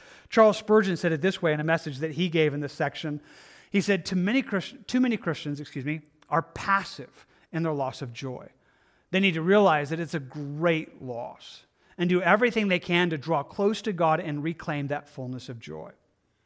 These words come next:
He said, "One of the big problems is that some Christians, like those in the first service, not you guys, you guys are okay, but those who in first service, they lose their joy and then they just kinda like, 'Oh, well,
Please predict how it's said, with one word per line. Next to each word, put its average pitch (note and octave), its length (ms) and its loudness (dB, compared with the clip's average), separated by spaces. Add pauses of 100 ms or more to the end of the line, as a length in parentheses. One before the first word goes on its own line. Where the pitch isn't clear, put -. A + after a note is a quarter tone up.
(440)
He - 60 -18
said, G3 180 0
"One A3 80 2
of B3+ 60 2
the A#3+ 60 0
big G3 140 2
problems F3+ 640 0 (920)
is F3+ 180 2
that G3 140 -2
some A3+ 240 4
Christians, D#3 520 -8
like E3 220 2
those D#3+ 220 0
in D3 60 -4
the C#3 60 -6
first C3 260 -8
service, A#2+ 260 -12
not D#3 160 -2
you C#3 100 -6
guys, B2 240 -10
you D3 60 -12
guys D3 160 -2
are D3+ 80 -2
okay, A#2+ 200 -8
but - 240 -12 (560)
those A3+ 220 8
who C4+ 60 6
in G#3+ 80 2
first B3 260 2
service, G3+ 240 2
they G3 140 4
lose B3 260 2
their C4 100 2
joy A3+ 320 4
and A3 120 2
then A3 100 2
they A3 120 2
just A3 200 -2 (960)
kinda B3 160 2
like, A#3 140 2
'Oh, C#4+ 40 0
well, C4 280 0